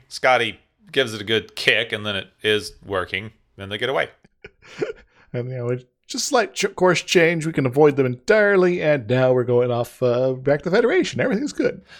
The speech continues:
Speaker 1: Spock takes the commander to confinement, lamenting that all they wanted was the cloaking device, not capturing her.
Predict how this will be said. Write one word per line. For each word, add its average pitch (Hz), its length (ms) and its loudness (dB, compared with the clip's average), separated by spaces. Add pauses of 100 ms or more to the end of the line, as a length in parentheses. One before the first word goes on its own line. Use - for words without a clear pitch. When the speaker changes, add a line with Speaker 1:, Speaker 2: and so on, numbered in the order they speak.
Speaker 1:
Spock 190 340 2
takes 175 240 -2
the 147 80 -2
commander 120 440 2
to 101 420 -2
confinement, 151 680 0
lamenting 123 640 0 (140)
that 113 180 4
all 123 180 4
they 131 120 4
wanted 120 260 2
was 107 140 -2
the - 80 -10
cloaking 139 360 0
device, 90 420 0
not 113 220 0
capturing 101 520 -2
her. 113 420 0